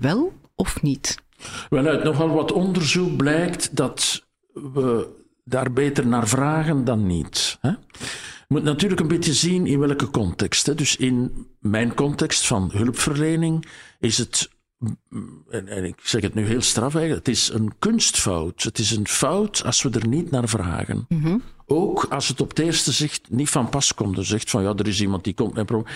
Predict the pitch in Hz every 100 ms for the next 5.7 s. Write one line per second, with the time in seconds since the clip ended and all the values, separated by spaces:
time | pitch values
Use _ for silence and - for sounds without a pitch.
0 | - - 131 117 - - _ 110 110 -
1 | - 110 120 117 113 107 104 - - -
2 | 82 80 95 90 - 98 98 92 90 87
3 | 87 85 - 87 85 87 85 87 82 82
4 | 95 90 90 85 - - 101 90 113 117
5 | 107 90 82 110 123 - 135